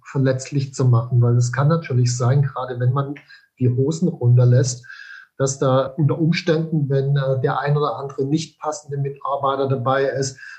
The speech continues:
man dann erstmal irgendwie entweder direkt eine Breitseite kriegt oder man verletzt wird oder später irgendwann die Breitseite.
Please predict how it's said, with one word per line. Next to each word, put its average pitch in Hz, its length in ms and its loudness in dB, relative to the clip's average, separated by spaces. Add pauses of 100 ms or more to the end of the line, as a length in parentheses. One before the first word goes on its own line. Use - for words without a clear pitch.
(120)
man 131 140 4
dann 131 140 0
erstmal 135 540 -2
irgendwie 139 760 2
entweder 147 340 2
direkt - 400 -2
eine 151 100 -2
Breitseite 143 760 -2
kriegt 147 360 -4
oder 123 140 -2
man 123 200 6
verletzt 123 520 -2
wird 160 240 2
oder 123 400 -2
später 156 480 0
irgendwann 151 380 0
die 151 80 0
Breitseite. 139 760 -4